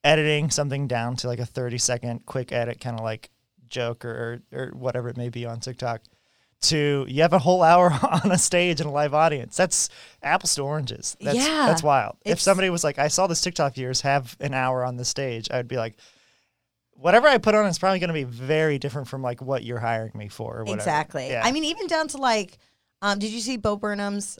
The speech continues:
Speaker 2: uh, Netflix special that he
Speaker 1: Uh,
Speaker 2: put out over
Speaker 1: no.
Speaker 2: the
Speaker 1: In-,
Speaker 2: pandemic?
Speaker 1: Inside? Is it called
Speaker 2: Yeah.
Speaker 1: Inside? I have not. Everybody tells me I should.
Speaker 2: Uh, it's an, it's interesting. I
Speaker 1: Right,
Speaker 2: think,
Speaker 1: right,
Speaker 2: I
Speaker 1: right.
Speaker 2: honestly, I think people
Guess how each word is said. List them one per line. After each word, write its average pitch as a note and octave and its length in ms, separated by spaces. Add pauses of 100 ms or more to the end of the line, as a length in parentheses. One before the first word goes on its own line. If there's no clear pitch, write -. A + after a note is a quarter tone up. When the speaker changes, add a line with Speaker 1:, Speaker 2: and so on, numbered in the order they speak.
Speaker 2:
uh, G3 260
Netflix G3 280
special A3 340
that D#3 80 (220)
he D3 60
Speaker 1:
Uh, D#3 40
Speaker 2:
put E3 80
out E3 220
over D3 100
Speaker 1:
no. C#3 60
Speaker 2:
the - 80
Speaker 1:
In-, - 60
Speaker 2:
pandemic? E3+ 340
Speaker 1:
Inside? F3+ 500
Is D#3 80
it - 60
called G#3 140
Speaker 2:
Yeah. G3 100
Speaker 1:
Inside? E3 360 (160)
I D3+ 140
have C#3 260
not. C#3 280 (100)
Everybody G#3 560 (140)
tells C#3 240
me B2 100
I G#2+ 80
should. - 380
Speaker 2:
Uh, G3 160 (180)
it's D4 180
an, C#4+ 120 (180)
it's C4 160
interesting. F#3+ 720
I G3 100
Speaker 1:
Right, C#3 120
Speaker 2:
think, - 220
Speaker 1:
right, B2+ 140
Speaker 2:
I - 20
Speaker 1:
right. B2 100
Speaker 2:
honestly, D4 500
I G#3+ 120
think A3 180
people G3 680